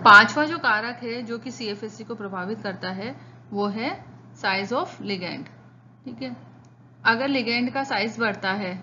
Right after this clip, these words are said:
तो सीएफ़एससी की value भी बढ़ती है। Value of delta zero increase with increase the size of ligand। क्यों? क्योंकि इसमें polarity increase होती है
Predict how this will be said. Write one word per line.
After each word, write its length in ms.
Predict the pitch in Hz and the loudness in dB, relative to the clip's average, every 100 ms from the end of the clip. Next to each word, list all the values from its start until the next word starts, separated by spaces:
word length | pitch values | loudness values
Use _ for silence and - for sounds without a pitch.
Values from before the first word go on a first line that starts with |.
| - - - | -16 -20 -8
तो 300 | 226 240 311 - - - | -2 -2 -4 -10 -20 -12
सीएफ़एससी 540 | - 226 226 220 - | -4 -2 -2 -4 -6
की 120 | 214 226 | -6 -4
value 300 | 196 190 196 | -2 -2 -2
भी 160 | 240 285 | -4 -2
बढ़ती 360 | 196 175 190 | -4 -6 -8
है। 100 | 190 | -6
Value 360 | 185 190 214 247 | -4 -4 -4 -4
of 240 | 220 233 247 294 - - - 208 | -4 -6 -6 -8 -10 -20 -10 -2
delta 360 | 208 202 226 226 | -2 -2 -4 -4
zero 260 | 208 226 214 | -2 -2 -2
increase 460 | 202 185 233 240 214 | -4 -4 -4 -6 -4
with 220 | 208 208 | -6 -6
increase 420 | 196 185 190 208 | -8 -6 -6 -8
the 120 | 202 233 | -8 -8
size 340 | 196 170 180 | -6 -8 -6
of 220 | 226 294 392 - - - | -6 -6 -10 -14 -20 -10
ligand। 400 | 208 202 196 196 196 | -4 -2 -2 -4 -2
क्यों? 160 | 277 - - - - | -2 -2 -8 -20 -6
क्योंकि 280 | 233 233 262 | -4 -2 -4
इसमें 240 | 247 254 254 | -4 -6 -2
polarity 480 | - 208 226 226 262 | 0 0 -2 -2 -2
increase 420 | 202 202 208 196 | -4 -6 -6 -6
होती 280 | 180 180 175 | -8 -8 -12
है 140 | 175 | -12